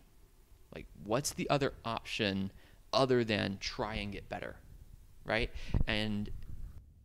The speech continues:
that's, that's really what it's all about, is are we promoting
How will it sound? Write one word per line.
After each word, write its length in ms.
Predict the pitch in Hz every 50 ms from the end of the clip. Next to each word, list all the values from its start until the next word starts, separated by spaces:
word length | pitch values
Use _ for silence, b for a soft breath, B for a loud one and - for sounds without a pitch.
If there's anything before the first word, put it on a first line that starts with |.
| - -
that's, 440 | 131 131 143 160 170 156 - - -
that's 260 | - 135 147 147 -
really 160 | 156 156 143
what 140 | 123 113 110
it's 140 | 104 - -
all 180 | - 85 80
about, 520 | - - - - 120 131 120 78 - - - - -
is 480 | - 120 110 107 101 101 98 - - - - -
are 120 | 110 113
we 160 | 110 127 147
promoting 800 | 151 - 151 127 120 120 127 143 151 135 117 107 107 104 101 101